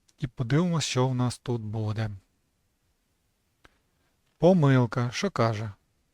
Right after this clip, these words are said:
Must be greater than два крапка чотири. Тобто, фактично, second name не підходить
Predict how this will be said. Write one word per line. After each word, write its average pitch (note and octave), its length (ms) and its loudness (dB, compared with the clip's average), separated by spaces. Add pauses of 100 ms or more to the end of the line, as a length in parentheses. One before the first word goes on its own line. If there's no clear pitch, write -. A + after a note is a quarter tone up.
(1000)
Must C#3 260 2
be A#2 300 -2
greater E3 560 2
than C3+ 400 2 (460)
два C3 300 0
крапка B2+ 440 -2
чотири. G2 480 -6 (3750)
Тобто, - 260 -8
фактично, - 480 -2
second A#2+ 420 0
name G3+ 280 0
не C3+ 260 2
підходить E3+ 640 -2